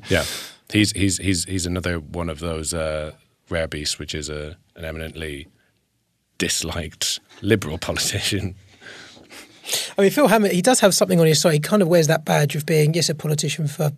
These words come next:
Speaker 2: you know, twenty-something years, but then he did
Speaker 1: Mm-hmm.
Speaker 2: get kicked out of the Conservatives. So he,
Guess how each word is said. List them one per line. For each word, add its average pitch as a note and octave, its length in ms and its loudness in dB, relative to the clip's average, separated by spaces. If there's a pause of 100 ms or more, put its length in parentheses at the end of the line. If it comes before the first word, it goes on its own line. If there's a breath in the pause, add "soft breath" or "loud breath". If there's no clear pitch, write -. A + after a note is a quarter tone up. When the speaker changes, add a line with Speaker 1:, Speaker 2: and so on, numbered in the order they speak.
Speaker 2:
you - 100 -6
know, D3 60 -4
twenty-something D3+ 580 -2
years, D3 360 2 (580 loud breath)
but F3+ 100 2
then D#3+ 80 8
he F3+ 60 8
did G3+ 140 4
Speaker 1:
Mm-hmm. - 160 4
Speaker 2:
get - 20 -6
kicked - 280 0
out F3+ 120 4
of - 60 -8
the D3+ 80 -2
Conservatives. D3+ 720 0
So D#3+ 80 -2
he, D#3+ 140 -4